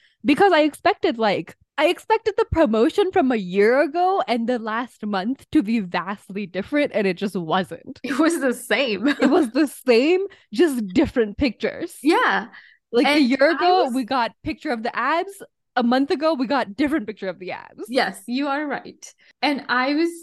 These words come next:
Speaker 2: like, looking forward to these interviews that Shah Rukh and Deepika and John were gonna do and talk about how they did the movie and, like,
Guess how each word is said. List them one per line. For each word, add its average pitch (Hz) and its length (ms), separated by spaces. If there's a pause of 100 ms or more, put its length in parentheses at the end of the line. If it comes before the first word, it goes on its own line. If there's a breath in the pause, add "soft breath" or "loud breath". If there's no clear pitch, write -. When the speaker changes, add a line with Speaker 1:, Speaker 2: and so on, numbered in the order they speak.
(200)
Speaker 2:
like, 226 240
looking 233 320
forward 220 580
to 240 140
these 214 220
interviews 254 540
that 208 140
Shah 269 260
Rukh 247 160
and 214 140
Deepika 262 300
and 214 240
John 277 260
were 262 120
gonna 226 220
do 220 400 (340 loud breath)
and 226 200
talk 262 280
about 247 320
how 247 160
they 240 160
did 226 200
the 226 60
movie 269 600
and, 226 260
like, 214 320